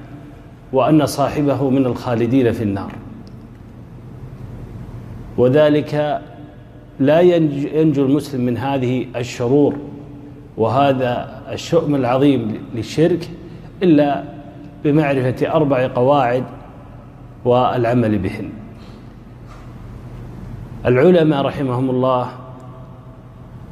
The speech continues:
عنوا بهذه القواعد الأربع،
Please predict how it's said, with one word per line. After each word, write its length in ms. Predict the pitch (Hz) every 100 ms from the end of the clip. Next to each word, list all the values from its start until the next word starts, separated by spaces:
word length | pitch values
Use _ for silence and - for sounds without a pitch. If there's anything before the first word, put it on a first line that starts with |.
| - - - - - - - - - -
عنوا 340 | 110 175 165
بهذه 840 | 135 123 139 135 120 123 139 - 135
القواعد 580 | 123 120 127 113 107
الأربع، 500 | 104 90 101 92 82